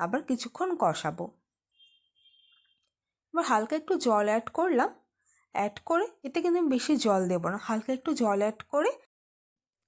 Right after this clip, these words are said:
ঢাকনা দিয়ে লো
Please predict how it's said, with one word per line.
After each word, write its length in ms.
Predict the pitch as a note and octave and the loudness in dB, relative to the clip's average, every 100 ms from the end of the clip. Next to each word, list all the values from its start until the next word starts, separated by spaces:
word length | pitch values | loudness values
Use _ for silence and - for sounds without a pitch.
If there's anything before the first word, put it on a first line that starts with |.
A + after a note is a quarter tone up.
| _ _ _ _ _ _ - | _ _ _ _ _ _ -10
ঢাকনা 480 | A3+ G#3+ G#3 - B3 C4 | -4 -4 -4 -2 -2 0
দিয়ে 200 | D4+ D4 - _ _ _ - | 0 0 -4 _ _ _ -4
লো 260 | A#3+ A#3 | 2 4